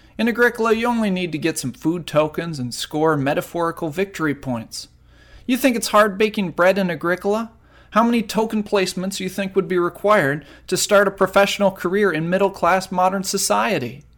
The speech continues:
And victory points? Oh, if it were only so simple. Wouldn't it be great if the meaning of life was all laid out for you in the obtainment of items and goals, all of which were attached to quantifiable numerical value?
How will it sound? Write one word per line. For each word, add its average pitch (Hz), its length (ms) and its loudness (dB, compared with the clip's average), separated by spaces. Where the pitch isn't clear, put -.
And 175 160 0
victory 226 400 0
points? 254 640 2
Oh, 165 380 8
if 123 160 -4
it 135 100 -4
were 135 220 -6
only 170 320 0
so 143 180 -2
simple. 131 580 -6
Wouldn't 247 180 2
it 214 120 -2
be 156 60 -4
great 135 520 -2
if 131 100 -12
the 135 80 0
meaning 190 360 2
of 131 80 -4
life 147 340 2
was 135 160 -2
all 196 260 8
laid 185 280 6
out 165 200 4
for - 140 -6
you 151 300 0
in 151 120 0
the 160 100 6
obtainment 208 560 0
of 151 220 -6
items 170 400 2
and 127 120 -4
goals, 139 540 0
all 233 240 8
of 226 80 4
which 208 240 0
were 180 100 4
attached 185 440 -2
to 143 80 -6
quantifiable 190 880 2
numerical 170 640 0
value? 147 480 2